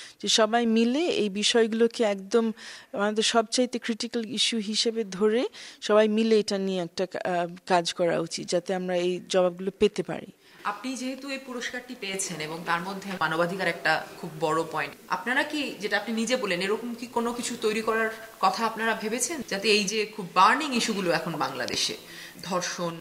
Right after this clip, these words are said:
Speaker 2: ব্লগার হত্যা, অন্তত বিচার পাওয়ার যে জায়গাটা, সেখানে এরকম কোনো একটা, আম, সার্কেল তৈরি করে, একটা দল তৈরি করে সেই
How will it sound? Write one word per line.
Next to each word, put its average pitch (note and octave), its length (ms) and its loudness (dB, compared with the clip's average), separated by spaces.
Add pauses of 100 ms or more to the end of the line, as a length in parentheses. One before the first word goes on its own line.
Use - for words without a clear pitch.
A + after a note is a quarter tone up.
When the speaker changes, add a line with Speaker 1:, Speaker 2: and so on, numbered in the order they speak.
Speaker 2:
ব্লগার F3 380 2
হত্যা, D#3+ 580 -2 (180)
অন্তত A3+ 260 -4
বিচার A3 460 -2
পাওয়ার F#3 280 4 (320)
যে E3 120 0
জায়গাটা, D3 420 0
সেখানে G#3 360 -6
এরকম G#3 360 -8
কোনো G#3+ 200 -4
একটা, G3+ 380 -4 (380)
আম, F3 220 -6
সার্কেল F#3+ 640 2 (360)
তৈরি F#3+ 240 0
করে, F3 300 0
একটা E3 220 0
দল D#3+ 260 0
তৈরি E3 280 -4
করে D#3+ 240 -4
সেই D#3 380 -6